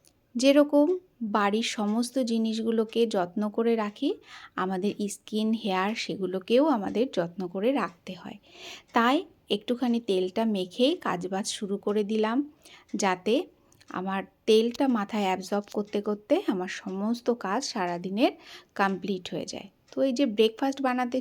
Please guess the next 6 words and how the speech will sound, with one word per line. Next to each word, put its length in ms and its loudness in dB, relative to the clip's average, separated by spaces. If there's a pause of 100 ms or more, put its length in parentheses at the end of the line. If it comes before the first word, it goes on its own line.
চলে 300 0
এসেছি। 340 -2 (760)
আজকে 240 -6 (100)
ব্রেকফাস্টে 640 0 (180)
খুব 120 4 (160)
সুন্দর 360 2